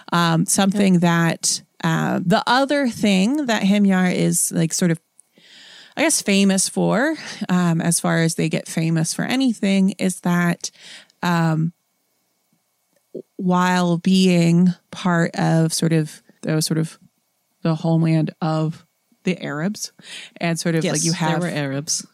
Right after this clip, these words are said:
Speaker 2: Yep.
Speaker 1: and, um, and so you have the sort of, we think often of, like, pre-Islamic religion,
Speaker 2: Mm-hmm.
Speaker 1: but there were multiple religions,
Speaker 2: <laughs>
Speaker 1: um,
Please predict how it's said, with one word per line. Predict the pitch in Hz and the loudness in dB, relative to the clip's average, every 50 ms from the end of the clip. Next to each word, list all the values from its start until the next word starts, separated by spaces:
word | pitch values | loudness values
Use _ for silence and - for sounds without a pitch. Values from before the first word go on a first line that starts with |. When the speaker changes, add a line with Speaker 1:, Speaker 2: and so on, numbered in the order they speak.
| _ | _
Speaker 2:
Yep. | _ 202 - | _ -8 -4
Speaker 1:
and, | 180 170 165 160 160 165 160 156 185 - - | -2 0 0 0 0 -2 -4 -4 -8 -6 -4
um, | - 170 160 151 147 127 139 175 175 - _ _ _ - - - - - - - - - _ _ _ _ _ _ _ _ _ _ _ | -4 -4 -2 -4 -4 -4 -4 -4 -4 -6 _ _ _ -20 -20 -20 -20 -20 -20 -20 -20 -20 _ _ _ _ _ _ _ _ _ _ _
and | 190 196 185 180 - | 0 0 0 0 0
so | - 202 185 180 175 165 - - - _ _ _ _ _ _ _ _ _ _ _ _ _ _ _ _ _ _ _ _ _ _ _ _ | 0 0 0 0 -2 -4 -8 -12 -18 _ _ _ _ _ _ _ _ _ _ _ _ _ _ _ _ _ _ _ _ _ _ _ _
you | - 190 196 196 | -2 0 2 2
have | 190 190 - - 226 233 233 233 233 233 233 240 226 220 196 | 2 0 0 -2 -2 0 2 2 2 2 2 0 0 -2 0
the | 175 185 185 180 180 180 175 170 170 170 170 165 - - - _ | 0 2 2 4 4 4 4 4 4 4 2 0 0 -4 -8 _
sort | - - 180 170 | -6 -2 -2 -2
of, | 175 180 - - - _ _ _ _ _ _ _ _ _ _ - _ - | -2 -4 -10 -18 -20 _ _ _ _ _ _ _ _ _ _ -20 _ -6
we | 202 196 208 196 | 0 2 2 2
think | - - 226 214 202 | 2 2 0 0 0
often | - 175 175 - - 202 185 | 0 -2 -2 -2 0 0 0
of, | 175 165 | 0 0
like, | 160 160 - | -2 -8 -8
pre-Islamic | - 170 - 190 180 170 175 - - 170 156 160 170 214 254 - - - - - _ | -8 -2 0 2 2 2 0 0 -4 -4 -2 -2 0 -2 -2 -4 -10 -18 -20 -10 _
religion, | 233 247 240 262 269 247 277 302 320 339 339 - _ _ _ _ _ _ _ _ _ _ | -4 -2 -2 -2 -2 -2 -2 -4 -4 -4 -8 -10 _ _ _ _ _ _ _ _ _ _
Speaker 2:
Mm-hmm. | - 175 190 | 0 2 4
Speaker 1:
but | 185 190 190 185 180 - - _ _ _ _ _ _ | 4 6 4 2 0 -2 -4 _ _ _ _ _ _
there | - 175 190 196 190 185 180 175 175 170 170 170 170 - _ _ _ | -4 -2 0 2 2 2 2 0 0 0 -2 -4 -6 -8 _ _ _
were | 180 180 175 | -4 -2 0
multiple | 175 175 190 208 233 269 285 - - 220 - - - 160 - - 196 180 - - - - - - | 2 2 2 2 0 -2 -4 -4 -4 -6 -4 -4 -8 -8 -6 -6 -8 -8 -10 -18 -20 -20 -20 -6
religions, | _ 190 180 156 156 160 160 - 175 170 - 170 175 180 - | _ -2 -2 0 -2 -2 -4 -4 -4 -4 -2 -2 -2 2 4
Speaker 2:
<laughs> | 196 170 170 | 4 4 4
Speaker 1:
um, | 170 165 165 156 156 - - - - | 4 2 2 2 0 -2 -4 -4 -6